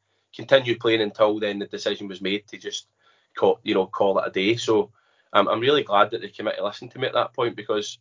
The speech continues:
God knows where we would have been or what we would, what we would have done at that point.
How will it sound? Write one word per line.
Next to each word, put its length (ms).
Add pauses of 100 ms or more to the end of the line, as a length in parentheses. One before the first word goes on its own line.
(420)
God 200
knows 220
where 180
we 120
would 80
have 140
been 160
or 80
what 160
we 80
would, 160 (180)
what 140
we 80
would 100
have 80
done 140
at 80
that 180
point. 260